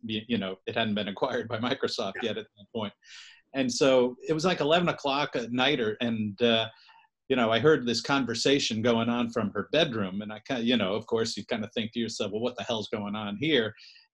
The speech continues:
Speaker 1: And, and she was on a, she was on a Skype, um, connection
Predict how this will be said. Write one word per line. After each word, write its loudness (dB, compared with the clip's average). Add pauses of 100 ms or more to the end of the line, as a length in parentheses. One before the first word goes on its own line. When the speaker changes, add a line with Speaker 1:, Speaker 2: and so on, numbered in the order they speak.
Speaker 1:
And, 2 (100)
and -2
she 0
was 2
on 2
a, 0 (260)
she -2
was 2
on 0
a -4
Skype, 2 (520)
um, -4
connection 0